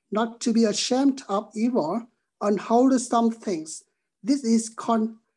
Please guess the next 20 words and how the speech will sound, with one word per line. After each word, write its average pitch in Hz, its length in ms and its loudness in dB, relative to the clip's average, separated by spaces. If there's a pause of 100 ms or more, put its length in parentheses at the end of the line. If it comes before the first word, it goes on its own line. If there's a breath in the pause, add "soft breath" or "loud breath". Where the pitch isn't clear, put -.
(120)
lack 233 260 -2 (100)
of 202 180 2
moral 220 340 4
shame. 190 360 0 (1200)
B 233 80 2 (300)
U 220 100 2
J 226 480 -4 (260)
fifty-nine, 214 680 -2 (600)
not 254 260 0
to 240 120 0
dread 226 500 -6 (180)
of 202 160 -4
what 214 260 -2 (360)
one 226 260 0
should 254 320 -4
dread. - 320 -6 (400)
This, 262 140 0 (360)
this 269 220 2
is 220 180 2
called 220 460 -2